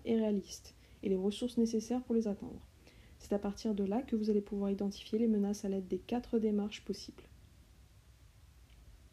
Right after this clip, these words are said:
Priorisez les risques. Si vous avez bien réalisé votre phase d'identification, vous avez détecté une grande quantité de menaces qui pèsent sur votre projet, et vous êtes maintenant conscient que ce ne sera pas facile de les contrôler toutes.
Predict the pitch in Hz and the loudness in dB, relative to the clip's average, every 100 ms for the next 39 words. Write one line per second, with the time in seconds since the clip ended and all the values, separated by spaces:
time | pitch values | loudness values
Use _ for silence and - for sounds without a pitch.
0 | - - - - - - - - - - | -20 -20 -20 -20 -20 -20 -20 -20 -20 -20
1 | - - - - - - - - - 269 | -20 -20 -20 -20 -20 -20 -20 -18 0 2
2 | 262 247 254 247 202 185 - - - - | 4 4 4 4 4 0 -10 -20 -20 -20
3 | - - - - - 202 202 202 196 285 | -20 -20 -20 -6 0 4 4 4 4 4
4 | 285 262 247 262 262 - 214 240 254 240 | 2 2 2 2 -2 -2 -2 0 0 2
5 | 226 226 - 208 202 - 233 - - - | 2 0 -4 -2 -2 -2 -4 -4 -18 -6
6 | 226 269 269 233 214 220 214 - 220 214 | 0 2 4 4 2 0 -2 0 2 2
7 | 202 202 208 202 - 202 202 196 208 - | 2 0 0 -6 -4 0 2 2 -2 -6
8 | 208 - 208 202 202 190 196 185 - 180 | -8 -2 -2 -2 -4 -4 -4 -6 -6 -8
9 | 180 196 - - - 208 208 202 226 269 | -8 -14 -20 -12 0 2 4 4 4 2
10 | 262 262 254 233 - 233 240 220 - 202 | 0 -2 0 0 2 0 0 0 -2 -2
11 | 202 196 233 240 226 - 233 226 208 208 | -2 -2 -2 -2 -4 -2 -2 2 0 0
12 | 202 202 185 - - - | -4 -4 -6 -8 -16 -20